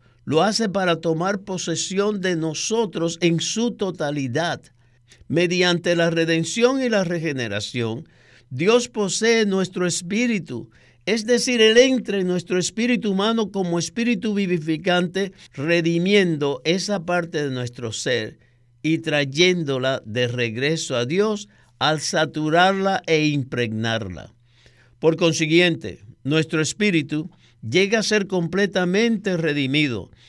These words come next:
pero no es suficiente que Dios redima nuestro espíritu. Él debe continuar hacia nuestro ser interior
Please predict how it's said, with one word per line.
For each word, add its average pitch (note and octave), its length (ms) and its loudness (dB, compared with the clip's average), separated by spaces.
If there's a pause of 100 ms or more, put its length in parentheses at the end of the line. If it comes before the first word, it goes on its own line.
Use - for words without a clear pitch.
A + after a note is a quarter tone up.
(260)
pero F3 260 4
no G3+ 220 4
es C#4 80 2
suficiente A3+ 720 0
que D#3+ 140 0
Dios G#3+ 320 -2
redima G3 460 -2
nuestro E3 360 -4
espíritu. F#3 720 -6 (420)
Él G3+ 220 4
debe B3+ 260 8
continuar G3+ 720 0
hacia G3+ 360 0
nuestro F3 440 -2
ser A#3+ 480 4
interior D#3+ 680 0